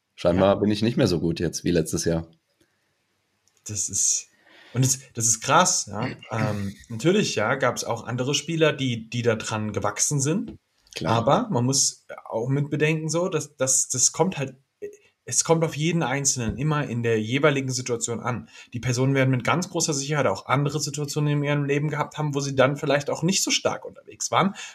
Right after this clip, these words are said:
Speaker 2: wo ihnen genau sowas passiert ist, ne? Das ist ganz wichtig zu verstehen, so. Ähm, ich bin zu-, beispielsweise später in meinem Persönlichkeitstyp sehr, sehr anders geworden, was es
Speaker 1: Mhm.
Speaker 2: angeht. Zum Beispiel,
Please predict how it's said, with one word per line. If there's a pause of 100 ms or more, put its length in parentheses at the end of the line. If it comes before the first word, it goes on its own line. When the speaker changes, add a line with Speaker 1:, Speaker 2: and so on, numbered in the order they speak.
Speaker 2:
wo
ihnen
genau
sowas
passiert
ist,
ne?
Das
ist
ganz
wichtig
zu
verstehen,
so. (400)
Ähm, (240)
ich
bin
zu-,
beispielsweise
später (760)
in
meinem
Persönlichkeitstyp (360)
sehr,
sehr
anders
geworden,
was
es
Speaker 1:
Mhm.
Speaker 2:
angeht.
Zum
Beispiel,